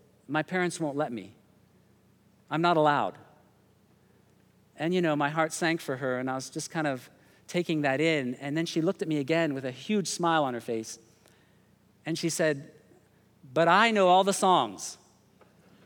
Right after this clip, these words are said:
I know all the words to those songs. I sing them all the time." And then she said, "And I know Jesus. I believe in him." You see, she had added to what she was hearing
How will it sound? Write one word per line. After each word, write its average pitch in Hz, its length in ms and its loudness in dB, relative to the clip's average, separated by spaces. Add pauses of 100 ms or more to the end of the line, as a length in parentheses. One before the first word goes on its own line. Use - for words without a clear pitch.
(580)
I 202 220 4
know 226 140 4
all 214 220 6
the 262 80 4
words 175 600 2 (120)
to 151 100 -6
those 143 220 0
songs. 113 360 -4
I 143 80 2
sing 277 320 2
them 202 140 2
all 190 120 6
the 190 100 0
time." 175 380 0 (1400)
And 131 140 -8
then 139 80 -4
she 139 140 -10
said, 127 240 -4
"And 127 140 -6
I 143 120 -2
know 139 260 -2
Jesus. 117 600 -12 (380)
I 127 120 -8
believe 123 340 -6
in 107 80 -8
him." 98 220 -14 (2500)
You 165 80 0
see, 190 340 0 (720)
she - 260 -2
had 190 200 2
added 180 440 4
to 160 100 -8
what 156 180 -2
she - 100 -4
was 147 180 -2
hearing 131 440 -4